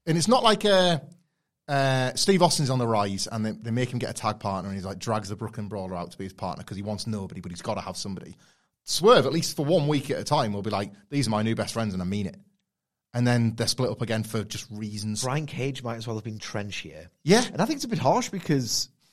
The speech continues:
Speaker 2: like, Brian Cage has worked his arse off. He has worked his absolute arse off
Speaker 1: <laughs>
Speaker 2: to, like, rehab himself,
Speaker 1: Yeah.
Speaker 2: get over, do some really entertaining stuff. Like, he's changed his look. Like, he's never in a million years gonna change his ring style. But he's happened upon a formula that works for him,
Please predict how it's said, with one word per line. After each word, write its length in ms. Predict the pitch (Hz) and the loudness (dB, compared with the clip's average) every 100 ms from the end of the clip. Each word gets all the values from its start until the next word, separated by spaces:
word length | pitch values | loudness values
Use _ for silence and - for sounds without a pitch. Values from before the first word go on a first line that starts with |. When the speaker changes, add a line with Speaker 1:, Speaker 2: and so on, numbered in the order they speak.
| _ | _
Speaker 2:
like, 300 | 120 131 - - _ _ | -10 -10 -10 -20 _ _
Brian 240 | 160 190 160 | -4 -2 0
Cage 320 | 143 139 92 | 0 0 -2
has 100 | 95 | -6
worked 320 | 107 139 135 | 0 0 0
his 140 | 117 | -2
arse 340 | 123 120 101 104 | 2 2 0 -6
off. 320 | 73 76 - _ _ | -12 -14 -16 _ _
He 140 | 131 156 | -6 -4
has 120 | 147 | -2
worked 280 | 143 147 147 | -2 -2 -2
his 160 | 135 - - | -4 -6 -12
absolute 600 | 165 170 - 156 147 143 - | -10 -6 -4 0 0 -2 0
arse 380 | 147 131 123 - | 4 4 2 0
off 500 | - - - - - - - | -2 -2 -6 -6 -6 -8 -14
Speaker 1:
<laughs> 220 | - _ | -20 _
Speaker 2:
to, 120 | 147 | -2
like, 320 | 120 113 117 - | 0 -2 -6 -16
rehab 480 | 131 127 139 131 135 | -10 0 2 4 2
himself, 460 | 127 117 131 117 120 | 0 -4 0 2 2
Speaker 1:
Yeah. 160 | 135 113 | 0 0
Speaker 2:
get 260 | - 135 131 | 2 2 4
over, 360 | 127 127 117 117 | 4 4 4 0
do 140 | 127 | 0
some 160 | 120 117 | -2 0
really 240 | 131 131 | 2 2
entertaining 520 | 131 120 131 123 120 | 0 -2 0 0 -2
stuff. 400 | 113 - 117 110 | -6 0 0 0
Like, 80 | 107 | -6
he's 100 | 101 | -10
changed 300 | - 107 87 | -10 -10 -8
his 200 | 95 87 | -10 -10
look. 600 | 104 127 143 139 131 - - _ _ | -6 0 2 2 0 -6 -20 _ _
Like, 180 | 98 - _ _ _ _ _ _ _ | -10 -10 _ _ _ _ _ _ _
he's 140 | 117 110 | -20 -14
never 220 | 113 101 | -8 -6
in 120 | 98 | -6
a 40 | 104 | -8
million 260 | 101 104 | -6 -6
years 200 | 98 92 95 | -6 -8 -8
gonna 100 | 92 | -10
change 200 | 92 90 | -10 -10
his 120 | 85 | -10
ring 180 | 82 80 | -10 -12
style. 360 | - 62 - - | -12 -12 -14 -6
But 80 | 156 | -4
he's 120 | 170 | -2
happened 300 | 202 277 285 | -2 -2 -4
upon 180 | 180 175 | 0 -2
a 40 | |
formula 400 | - 151 131 113 | 0 -2 0 -2
that 60 | 107 | 2
works 280 | 117 110 - | 2 2 0
for 180 | 95 | -4
him, 120 | 98 | -4